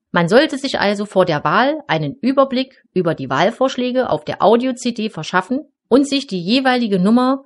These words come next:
für die Erst- und Zweitstimme einprägen oder aufschreiben.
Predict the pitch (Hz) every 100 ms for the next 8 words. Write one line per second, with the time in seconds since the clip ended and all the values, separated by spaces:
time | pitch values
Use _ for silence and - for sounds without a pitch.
0 | _ - 185 147 175 240 - - - _
1 | - 269 311 - 233 220 220 - 156 135
2 | 139 _ _ 165 180 214 - 233 240 254
3 | - _ - 175 196 214 175 156 - -
4 | 143 139 143